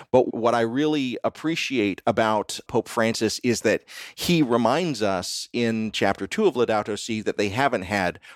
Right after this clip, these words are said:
our best interests at heart, and that what we as Catholics are called to work for is not the enrichment of small numbers of financiers, but rather something called the universal destination of goods,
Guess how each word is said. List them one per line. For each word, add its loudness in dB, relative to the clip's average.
our 4
best 2
interests -2
at -6
heart, 2
and 2
that 2
what 2
we -2
as -2
Catholics -6
are -4
called 0
to -2
work 2
for 0
is 2
not -2
the -4
enrichment -2
of 0
small 0
numbers -2
of 0
financiers, -2
but 6
rather 2
something -2
called 0
the 0
universal -2
destination 0
of -4
goods, 2